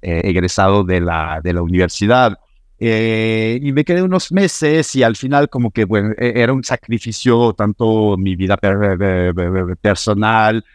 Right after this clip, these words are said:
eh, trabajaba todo el tiempo, que el sábado, que el domingo. Entonces dije, bueno, ya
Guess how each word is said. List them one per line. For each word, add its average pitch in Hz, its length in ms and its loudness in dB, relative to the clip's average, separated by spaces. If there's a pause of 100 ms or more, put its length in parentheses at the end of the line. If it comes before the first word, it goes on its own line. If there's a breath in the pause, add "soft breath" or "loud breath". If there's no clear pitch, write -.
(160)
eh, 90 520 0
trabajaba 98 460 2
todo 98 220 2
el 92 100 0
tiempo, 113 460 0
que 90 80 -8
el - 80 -12
sábado, 98 460 2
que 87 100 -4
el 82 100 -2
domingo. 104 460 0
Entonces 107 240 -6
dije, 123 180 -2
bueno, 143 300 2
ya 127 260 2